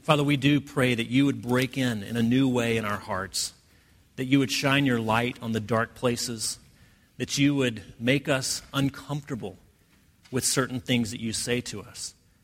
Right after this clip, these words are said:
certain things that you say about our world. Father, let us not use that as an excuse to disbelieve all of it, but let us wrestle with it well. Let us wrestle with it in community with others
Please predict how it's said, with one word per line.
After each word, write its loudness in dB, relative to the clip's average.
certain -2
things -2
that -10
you 0
say -2
about -4
our 0
world. -10
Father, 0
let 2
us 0
not 0
use 2
that -2
as -4
an -4
excuse -2
to -12
disbelieve -2
all 0
of -8
it, -10
but -16
let -8
us -10
wrestle -2
with -8
it -10
well. -8
Let -2
us -10
wrestle 0
with 0
it 2
in -4
community -2
with -8
others -6